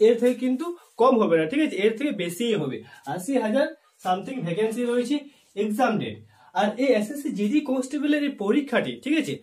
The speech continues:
তোমাদের computer based পরীক্ষা হবে, আর এই পরীক্ষাটি কবে হবে? তো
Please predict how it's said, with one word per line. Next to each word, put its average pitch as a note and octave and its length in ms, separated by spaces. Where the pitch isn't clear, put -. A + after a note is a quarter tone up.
তোমাদের A3+ 300
computer B3+ 440
based B3+ 260
পরীক্ষা B3+ 340
হবে, B3+ 200
আর A#3 120
এই A3 120
পরীক্ষাটি B3+ 440
কবে A3+ 300
হবে? - 160
তো - 40